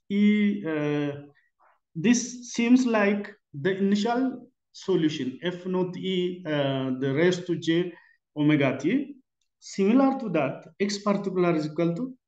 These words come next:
X or X times E J omega t, similar thing. If this is cos function, then this one will, will be cos. If this is sine function,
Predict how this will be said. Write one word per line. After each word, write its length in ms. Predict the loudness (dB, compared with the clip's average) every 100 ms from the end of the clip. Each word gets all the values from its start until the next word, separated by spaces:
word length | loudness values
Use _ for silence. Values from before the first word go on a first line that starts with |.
| _ _ _
X 480 | 0 0 -6 -14 _ _ _ _
or 400 | -4 -2 0 0
X 200 | -2 -2
times 400 | -2 0 -2 -6 -8
E 200 | -6 -2
J 200 | 0 0
omega 500 | 0 0 0 0 -4
t, 100 | -6
similar 580 | -10 -2 2 2 0 -6
thing. 200 | -14 -18 _ _ _ _ _ _
If 180 | -2 2
this 200 | 2 2
is 240 | -2 -2 -2
cos 360 | 2 2 0 -2
function, 520 | 0 0 -2 -4 -2
then 220 | 0 0
this 240 | 0 -2
one 300 | -4 -4 -2
will, 200 | -2 -2
will 220 | 0 -2 -2
be 160 | -8
cos. 300 | -8 -10 -12 _ _ _ _ _
If 160 | -4 0
this 180 | 0 -2
is 160 | -4
sine 300 | 0 2 2
function, 640 | 2 0 0 -2 -4 -6